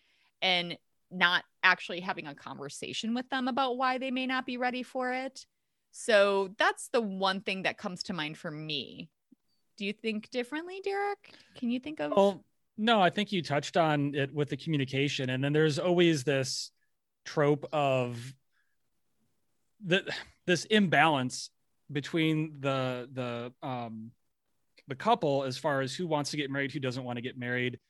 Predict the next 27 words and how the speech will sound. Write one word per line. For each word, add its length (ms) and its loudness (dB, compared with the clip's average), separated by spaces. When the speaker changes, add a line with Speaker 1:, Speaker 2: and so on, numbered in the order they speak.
Speaker 2:
the 60 -8
communication, 1000 0
the, 580 0
um, 520 -2
"we'll 300 2
make 300 4
it 140 2
work." 440 -4
So, 640 0
like, 180 -2
Speaker 1:
Yeah. 260 0
Speaker 2:
these 440 -2
couples, 580 2
to 460 -2
often 360 -2
comedic 440 -2
effect 360 -6
in 100 -8
some 280 -4
way, 460 0
are 440 0
trying 320 0
to 80 -2
overcome 440 -2
these 220 -2
obstacles 720 -6
when 460 -4